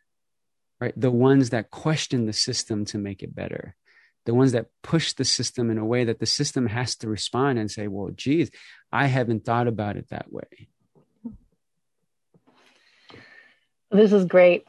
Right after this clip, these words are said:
Speaker 2: Um, thank you so much. So bookstore, we will share in our episode, um, link that we send out there. Do you have a Twitter handle too? Should people
Speaker 1: Yeah,
Speaker 2: follow you?
Speaker 1: feel free to follow me on Twitter. It's at Edwin Lindo.
Speaker 2: All right.
Speaker 1: Um, and I'm happy to engage with you on there as well.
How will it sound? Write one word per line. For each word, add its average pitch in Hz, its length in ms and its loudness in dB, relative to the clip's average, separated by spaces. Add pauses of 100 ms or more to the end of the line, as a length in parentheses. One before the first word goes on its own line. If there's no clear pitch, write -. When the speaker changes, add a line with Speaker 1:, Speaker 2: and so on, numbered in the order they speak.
Speaker 2:
Um, 170 580 2 (360)
thank 180 240 2
you 190 80 4
so 170 220 -4
much. 170 440 -6 (200)
So 156 360 4 (180)
bookstore, 226 420 6
we 208 140 10
will 180 120 4
share 185 500 6 (120)
in 180 180 -2
our 165 300 4
episode, 170 720 4 (180)
um, 156 420 0 (200)
link 175 340 0
that 190 80 4
we 180 120 2
send 185 200 2
out 170 120 4
there. 190 80 2
Do 180 120 2
you 262 60 8
have 262 80 2
a - 40 0
Twitter 247 280 4
handle 240 340 6
too? 226 280 4
Should - 240 0
people 165 180 6
Speaker 1:
Yeah, 214 280 8
Speaker 2:
follow 202 100 6
you? 214 200 2
Speaker 1:
feel 165 260 4
free 160 160 4
to 151 80 4
follow 143 200 4
me 143 140 8
on 131 80 6
Twitter. 127 340 2
It's 113 120 -2 (100)
at 127 280 2
Edwin 117 300 4
Lindo. 113 540 2 (440)
Speaker 2:
All 180 80 -4
right. 165 240 -6
Speaker 1:
Um, - 420 -8
and 101 380 -4
I'm 92 180 -6
happy 113 320 -4
to - 180 -6
engage 104 400 -4
with 101 160 -12
you 107 100 -6
on 98 160 -6
there 98 140 -8
as 95 100 -10
well. 101 280 -8